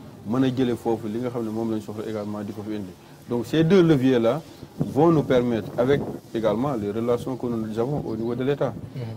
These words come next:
Speaker 1: Euh, ak président Macky Sall également, li ñu xam si moom, si cofeel jëmale ko si Mbour, lu nekk def na ko fi, fii à Mbour.
Speaker 2: Mhm.
Speaker 1: Donc, euh, lu nekk également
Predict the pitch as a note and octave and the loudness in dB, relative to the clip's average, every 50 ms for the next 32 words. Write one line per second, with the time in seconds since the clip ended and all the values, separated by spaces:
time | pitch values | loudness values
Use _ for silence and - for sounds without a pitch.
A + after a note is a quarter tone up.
0 | A2 - - - A2 G#2+ G#2 G2+ G2+ - - - - - - D3 D3+ C#3+ C#3 C#3 | -12 -14 -10 -6 -4 -2 0 -2 -2 -2 -4 -6 -8 -4 -2 0 2 4 4 4
1 | C3 C3 C3 - - - - C3 A#2+ A#2+ A#2+ A#2+ A#2 A#2 A#2 A2+ A2+ A2 A#2 B2 | 4 4 2 0 0 0 2 2 2 2 0 0 2 2 2 2 0 -2 -2 0
2 | A#2 A#2+ D3 E3 D#3 - - E3 D3+ C3+ - D3 C#3 C#3 C#3 D#3 G3+ - - - | 0 2 2 2 2 2 0 0 0 2 2 2 4 4 4 2 0 -4 -8 -10
3 | - - - - - - - E3+ C#3 - G3+ D#3 E3 E3 E3 E3+ G3 - - - | -10 -10 -10 -12 -6 -2 -2 2 4 6 6 8 8 8 8 6 4 0 -6 -14
4 | - - A#2 A#2 A2+ B2+ D3+ D#3 D3 C#3 C#3 - B2+ B2 C3 C3+ B2 B2 B2 A2+ | -16 -14 -10 -4 0 2 4 4 4 4 2 0 -2 0 2 2 4 2 0 -2
5 | - - - - - - - - - - - - - - - - A2+ C#3 D#3+ D#3+ | -4 -6 -14 -20 -20 -20 -20 -20 -20 -20 -20 -20 -20 -18 -6 0 4 4 4 4
6 | D#3 - C3+ B2 A2+ A#2 A#2 A2+ G#2+ G#2+ G#2 G#2 F#2+ - - - - - - - | 4 2 0 -2 -2 -2 -2 -4 -4 -6 -10 -12 -16 -18 -20 -20 -20 -20 -20 -20
7 | - - - - - - - G2+ G#2+ A2 G#2+ G2+ - G2+ - - - - - C#3 | -20 -20 -14 -4 -2 -2 0 0 0 0 -2 -2 -4 -4 -6 -8 -14 -16 -12 -12
8 | B2 G#2 G#2 G#2+ - - - G2+ G2+ A#2+ A#2+ B2 A#2 A#2 A#2+ A2+ A2+ A2 A2 A#2+ | -12 -12 -12 -16 -18 -16 -12 -4 2 2 2 2 2 2 2 4 4 4 4 2
9 | C3 C#3+ D#3 D#3 - C3+ C3+ B2 C3 B2+ B2 B2 A#2+ B2 B2+ C3+ D3 | 4 4 4 4 4 0 0 2 2 2 2 2 0 0 0 -2 -2